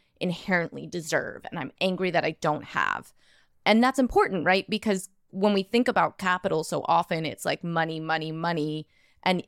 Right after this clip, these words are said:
o-, obviously it's money, but it's also all of those. It's about power. It's about wealth. It's about oppressing others. It's about dehumanizing, <laughs> you know, genders, races. Like, so I think that's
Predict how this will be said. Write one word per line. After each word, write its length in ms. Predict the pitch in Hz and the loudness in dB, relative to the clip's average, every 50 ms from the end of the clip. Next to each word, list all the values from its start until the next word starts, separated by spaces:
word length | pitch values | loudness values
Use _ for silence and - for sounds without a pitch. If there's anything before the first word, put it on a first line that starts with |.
| - - | 0 2
o-, 100 | - 202 - | 4 4 6
obviously 540 | - 214 226 220 247 233 - - 196 175 170 | 6 4 4 4 0 0 0 2 2 2 2
it's 120 | - - | 0 -4
money, 380 | 180 180 175 185 202 190 165 151 | -4 -2 0 0 0 0 -2 -4
but 160 | - 165 160 | -2 -2 -2
it's 160 | 165 - - - | -2 -4 0 2
also 400 | - 165 180 185 - 202 202 - - | 4 4 4 4 0 -2 -2 0 2
all 220 | - 165 185 214 | 4 4 6 6
of 120 | 220 190 160 | 4 4 4
those. 240 | 165 156 170 - - - - | 2 0 0 -2 -6 -4 -2
It's 120 | 185 - | -2 0
about 300 | 196 - 175 160 - - | 2 4 4 2 2 0
power. 420 | - - 190 196 202 214 202 190 - | -2 0 2 2 4 4 2 2 0
It's 160 | - - - | -2 -4 -4
about 400 | 180 - 170 160 147 - - - | -2 2 2 2 2 2 -2 -2
wealth. 260 | 170 180 180 175 180 - | 0 0 2 2 0 -2
It's 180 | - - - - | -6 -6 -4 -4
about 240 | 175 - 160 151 147 | -2 0 0 0 0
oppressing 520 | 160 - - - 190 175 - - 180 170 - | -2 -6 -4 -4 -4 -2 -2 -2 -4 -2 -2
others. 360 | - 160 165 165 170 165 - | 0 0 0 0 -2 -4 -6
It's 160 | - - - | -10 -10 -6
about 400 | 165 - 160 147 151 147 - _ _ _ _ _ _ _ _ _ _ _ _ _ - - | -2 2 2 2 2 2 -2 _ _ _ _ _ _ _ _ _ _ _ _ _ -16 -6
dehumanizing, 1200 | - 196 208 190 180 - - 226 214 208 208 190 180 185 180 180 175 175 165 160 160 165 170 190 202 - - - - - - - - - - - | -2 0 0 0 2 2 4 4 6 6 4 4 4 4 4 2 2 0 0 0 0 -2 0 -2 -2 -2 -2 -2 -2 -2 -2 -4 -8 -10 -16 -20
<laughs> 520 | - - _ _ _ _ - - - - | -20 -20 _ _ _ _ -18 -16 -6 0
you 100 | 220 214 | 2 4
know, 360 | 196 185 151 151 175 202 190 _ _ - - - 208 - - 190 | 4 6 4 4 4 2 0 _ _ -20 -20 -20 -20 -18 -14 -12
genders, 560 | 170 - - 220 196 208 208 202 196 196 185 - | -4 2 4 4 6 6 6 6 4 4 2 2
races. 480 | 196 202 196 - - 196 196 196 180 - | 2 2 4 4 4 4 4 4 4 2
Like, 160 | 185 180 - | 2 2 2
so 220 | - - 202 190 | 2 2 4 6
I 100 | - 202 | 4 4
think 300 | 202 - 226 214 180 165 | 4 2 2 2 2 2
that's 320 | - 175 190 214 - - | 2 2 2 2 0 -4